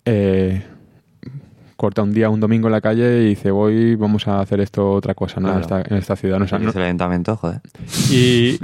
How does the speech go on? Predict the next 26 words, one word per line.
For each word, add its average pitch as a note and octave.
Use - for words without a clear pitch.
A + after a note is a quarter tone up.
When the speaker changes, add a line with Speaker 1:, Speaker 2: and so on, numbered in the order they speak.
Speaker 1:
quiero D3
decir C3
que, A#2
que B2
ni A#2+
siquiera C3+
eso C3+
es, A#2+
mm, A#2
que A#2+
se A2
pueden C3+
hacer C3+
por A#2+
mecanismos A#2
más, A#2
Speaker 2:
Sí. E2+
Speaker 1:
menos, A2+
menos A#2+
Speaker 2:
Sí. G#2+
Speaker 1:
duros, A2+
Speaker 2:
De G#2
Speaker 1:
¿no? G2+
Speaker 2:
todas B2
formas, B2+
estamos A2+